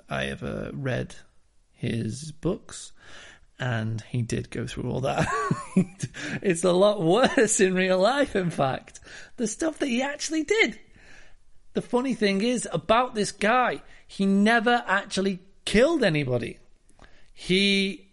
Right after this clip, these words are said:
kidnapped people, he beat the shit out of people, he would v-, mentally torment people,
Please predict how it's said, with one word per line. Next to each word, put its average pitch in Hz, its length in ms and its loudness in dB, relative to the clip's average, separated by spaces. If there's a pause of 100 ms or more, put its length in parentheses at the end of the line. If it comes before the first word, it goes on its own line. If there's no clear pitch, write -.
(440)
kidnapped 202 500 2
people, 202 600 2 (300)
he 131 520 2 (380)
beat 147 240 0
the 135 80 -2
shit - 460 2
out 190 240 2
of 202 140 0
people, 196 560 2 (420)
he 160 840 2
would 131 520 2 (320)
v-, 123 360 -4 (180)
mentally 208 720 2
torment 196 680 2
people, 208 500 0